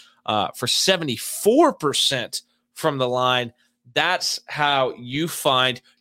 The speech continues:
that's your ten-point difference right there. Prairie View A and M had seven free throws. Northwestern had seventeen.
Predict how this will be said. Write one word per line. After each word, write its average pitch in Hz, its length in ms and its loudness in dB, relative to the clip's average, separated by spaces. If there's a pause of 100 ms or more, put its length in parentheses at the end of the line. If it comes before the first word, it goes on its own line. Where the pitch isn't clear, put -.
(200)
that's 190 180 2
your 240 80 -2
ten-point 233 440 0
difference 226 320 -2
right 208 200 0
there. 226 320 -4 (720)
Prairie 214 220 4
View 220 180 0
A 202 120 4
and 202 80 0
M 214 120 2
had 180 220 2
seven 185 440 2
free 190 220 2
throws. 190 520 2 (260)
Northwestern 170 800 2 (240)
had 165 200 0
seventeen. 120 1000 0